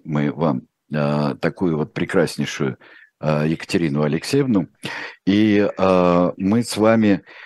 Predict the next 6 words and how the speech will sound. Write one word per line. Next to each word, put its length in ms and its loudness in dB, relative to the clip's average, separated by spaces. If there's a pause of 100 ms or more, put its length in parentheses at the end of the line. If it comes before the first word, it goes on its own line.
(160)
можем, 480 0 (200)
э, 60 0
увидеть, 800 0
какой 560 0
увидел 540 0 (140)
Екатерину 920 0